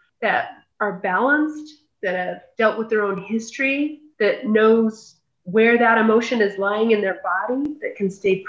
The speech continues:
present during those fiery times without escalating it or cowering from it, but, like, walking in that fire and standing in it. Men need to teach men,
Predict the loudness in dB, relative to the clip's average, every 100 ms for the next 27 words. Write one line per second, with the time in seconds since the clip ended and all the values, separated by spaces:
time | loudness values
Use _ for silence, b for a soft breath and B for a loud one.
0 | -6 -2 -2 0 -2 0 -2 -4 -14 -20
1 | _ -4 2 4 4 0 -2 0 2 2
2 | 0 -2 -4 -2 0 -2 -2 -2 -2 -2
3 | -2 -2 -6 -2 2 2 2 2 2 -2
4 | -6 -6 -4 -2 0 0 0 0 -2 -2
5 | 2 2 2 -2 -2 -8 b b _ 0
6 | 0 2 2 2 0 2 4 4 2 -2
7 | -8 -2 0 0 -2 -6 -12 -12 -6 -4
8 | -2 -4 -6 B B B -4 2 4 4
9 | 6 4 2 -2 -2 -4 -2 -6 -4 -2
10 | -2 -2 -6